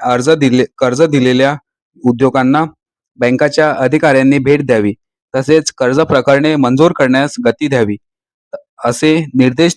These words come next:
जिल्हाधिकारी श्री आशिष येरेकर यांनी दिले. बँकेतर्फे शिवणकाम, तेलघाणी, बांधकाम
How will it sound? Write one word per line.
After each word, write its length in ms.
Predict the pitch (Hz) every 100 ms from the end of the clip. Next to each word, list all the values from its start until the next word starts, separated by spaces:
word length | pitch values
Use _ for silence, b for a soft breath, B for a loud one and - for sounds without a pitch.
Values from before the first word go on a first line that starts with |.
| 127
जिल्हाधिकारी 680 | 127 131 160 170 143 135 147 - _
श्री 200 | - 135
आशिष 300 | 120 143 139
येरेकर 480 | 127 123 151 156 156 123
यांनी 260 | 123 139
दिले. 240 | 123 107 98 _ _ _ _ _ _
बँकेतर्फे 640 | 120 131 160 156 151 175 175
शिवणकाम, 680 | - 147 175 156 147 160
तेलघाणी, 840 | 156 _ - 151 165 156 131 135 135
बांधकाम 560 | 120 120 120 143 151